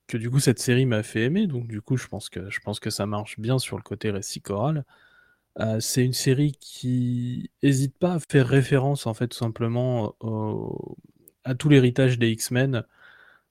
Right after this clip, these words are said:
Euh, souvent dans des petits dialogues, genre par exemple, je, je prends, je prends un exemple tout bête dans les toutes premières pages, mais, euh, du coup, euh,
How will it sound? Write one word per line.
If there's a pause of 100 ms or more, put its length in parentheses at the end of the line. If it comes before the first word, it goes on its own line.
Euh,
souvent
dans
des
petits
dialogues,
genre
par
exemple,
je,
je
prends,
je
prends
un
exemple
tout
bête
dans
les
toutes
premières
pages,
mais,
euh,
du
coup,
euh,